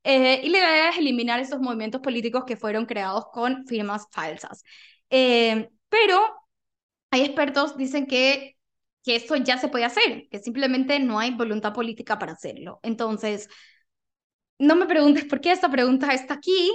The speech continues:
porque si es algo que ya se puede, no sé, se puede hacer, ¿por qué no lo hacen? Y es lo que yo veo con, con muchas cosas, como, ¿por qué tienes que esperar de que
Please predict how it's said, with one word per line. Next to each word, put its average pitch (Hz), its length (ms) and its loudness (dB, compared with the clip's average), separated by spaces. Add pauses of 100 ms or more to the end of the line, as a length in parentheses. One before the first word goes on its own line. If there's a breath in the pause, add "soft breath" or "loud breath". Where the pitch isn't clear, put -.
(160)
porque 226 320 -2
si 226 100 -6
es 262 100 -4
algo 269 180 0
que 247 100 0
ya 233 100 -2
se 262 120 0
puede, 262 280 0
no 247 140 -2
sé, 269 260 -4
se 226 120 -8
puede 240 120 -2
hacer, 262 260 -4
¿por 262 140 -4
qué 285 100 -4
no 294 120 2
lo 247 120 4
hacen? 247 320 0
Y 262 100 -2
es 311 60 0
lo 339 120 -2
que 233 260 -4
yo 240 160 0
veo 311 180 2
con, 262 260 0
con 233 200 -6
muchas 262 300 -6
cosas, 277 380 -4
como, 208 420 -4 (480)
¿por 240 100 -2
qué 277 100 0
tienes 359 220 2
que 294 120 -8
esperar 247 520 0
de 202 160 -4
que 214 440 -2